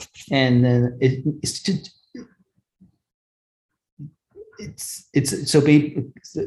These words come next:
so basically the co-, the, the, the issue could be more complex, and then there, if, like, only partially resolved, it may become a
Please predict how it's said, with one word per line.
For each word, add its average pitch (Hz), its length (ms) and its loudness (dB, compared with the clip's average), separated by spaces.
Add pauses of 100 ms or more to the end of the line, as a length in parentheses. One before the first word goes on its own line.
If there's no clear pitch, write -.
(920)
so 160 120 2
basically 160 420 4
the 131 100 6
co-, - 180 -2
the, 127 360 -2
the, 131 260 2
the 139 200 2
issue 180 180 6
could 127 180 2
be 123 120 4
more 117 160 4
complex, 117 840 -2 (140)
and 123 160 4
then 117 440 2 (400)
there, 143 680 6
if, 151 260 2
like, 127 300 4
only 123 220 4
partially 123 600 2
resolved, 117 680 2 (800)
it 131 300 0
may 135 200 6
become 127 520 2
a 113 160 -2